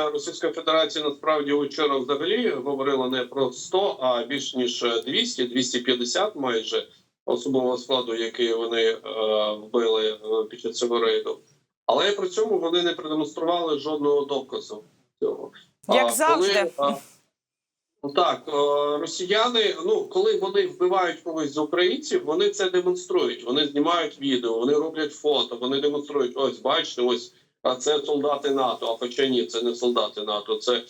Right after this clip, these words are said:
Speaker 1: е, хтось інший, але неважливо, ось ми їх вбили.
Speaker 2: Мгм.
Speaker 1: А, так само, так само і з технікою. Вони заявили про якусь велику кількість, е,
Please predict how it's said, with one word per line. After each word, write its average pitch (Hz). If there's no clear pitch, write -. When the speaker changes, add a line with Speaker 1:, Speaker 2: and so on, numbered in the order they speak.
Speaker 1:
е, 120
хтось 139
інший, 127
але 151
неважливо, 147
ось 151
ми 151
їх 135
вбили. -
Speaker 2:
Мгм. 226
Speaker 1:
А, 123
так 185
само, 214
так 185
само 202
і 175
з -
технікою. 117
Вони 160
заявили 160
про 147
якусь 143
велику 139
кількість, 143
е, 131